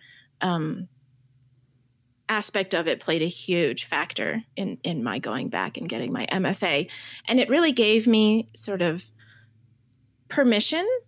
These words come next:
to, to work on my writing. Like, now it's, it's actually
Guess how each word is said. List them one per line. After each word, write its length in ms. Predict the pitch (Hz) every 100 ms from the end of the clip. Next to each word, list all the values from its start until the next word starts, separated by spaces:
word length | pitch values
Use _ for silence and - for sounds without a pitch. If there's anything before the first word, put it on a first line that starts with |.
| _ _ _ _ _ _ _
to, 320 | - 247 220 -
to 120 | - 214
work 240 | 214 208
on 120 | 190
my 160 | 185 175
writing. 460 | 165 156 127 185 -
Like, 260 | - 196 -
now 540 | 208 214 214 220 220 - -
it's, 600 | 285 - - - - - -
it's 160 | 185
actually 680 | 156 123 - 185 175 160 -